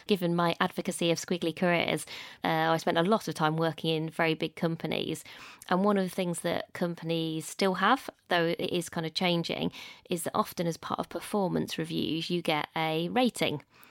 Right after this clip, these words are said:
And that rating could be a description. So it might be you're exceeding or you're performing or you're doing okay. It can even be, and I've worked in these organisations,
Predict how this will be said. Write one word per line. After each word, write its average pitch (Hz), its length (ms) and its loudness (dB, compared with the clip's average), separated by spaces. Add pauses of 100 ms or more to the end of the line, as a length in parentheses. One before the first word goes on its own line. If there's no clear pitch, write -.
(200)
And 175 160 -2
that - 120 2
rating 160 520 0
could 160 240 -10
be 156 160 -2
a - 20 -6
description. - 640 -2 (160)
So - 140 -2
it - 80 0
might 160 240 0
be 156 240 0
you're 156 280 -2
exceeding 180 800 0 (280)
or 165 100 0
you're 156 160 2
performing 180 720 2
or 151 140 0
you're 151 260 0 (140)
doing 151 240 4
okay. 202 340 4 (340)
It - 140 2
can 196 180 -2
even 202 360 2
be, 190 260 4
and 170 100 4
I've 165 140 2
worked 165 220 2
in - 20 0
these 160 140 0
organisations, 165 760 2